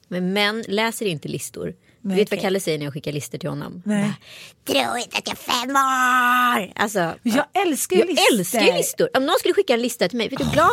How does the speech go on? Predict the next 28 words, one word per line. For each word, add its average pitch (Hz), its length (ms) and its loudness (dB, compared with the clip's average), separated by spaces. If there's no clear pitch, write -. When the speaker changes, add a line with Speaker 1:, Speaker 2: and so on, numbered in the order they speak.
Speaker 1:
jag 285 40 0
hade 180 140 2
blivit? 160 380 -4
Speaker 2:
Den 285 160 -6
analo-, 330 440 0
den 302 200 -4
analoga 330 600 0
hjärnan 247 680 0
som 214 240 -4
vi 220 180 -2
ändå 214 320 -2
liksom 208 440 -4
tampas 233 600 -2
med 202 160 -4
sen 214 120 -8
urminnes 196 480 -4
tider 214 420 -4
blir 233 140 -2
så 294 140 -4
lycklig 277 800 -2
när 240 100 -2
man 247 200 -2
bara 254 80 0
kan 240 200 -4
få 226 80 -6
se 285 320 -2
någonting 214 420 -4
nedprintat. 240 960 -4